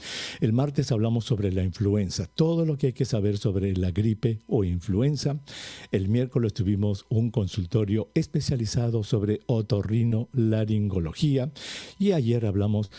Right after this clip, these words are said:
sobre un consultorio vital, respondimos a sus preguntas y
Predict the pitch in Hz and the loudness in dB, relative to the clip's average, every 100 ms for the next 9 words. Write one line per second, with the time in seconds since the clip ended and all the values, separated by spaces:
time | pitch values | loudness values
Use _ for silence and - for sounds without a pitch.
0 | - - - 113 107 101 107 98 87 90 | -20 -10 0 2 2 0 0 -2 -2 0
1 | 104 98 87 87 160 208 - 113 92 92 | 0 2 0 0 0 0 -4 -2 -2 0
2 | 95 104 113 110 120 120 110 110 113 113 | 0 0 0 -2 -2 0 0 0 -2 -4
3 | - - - - 147 123 | -8 -20 -20 -4 0 2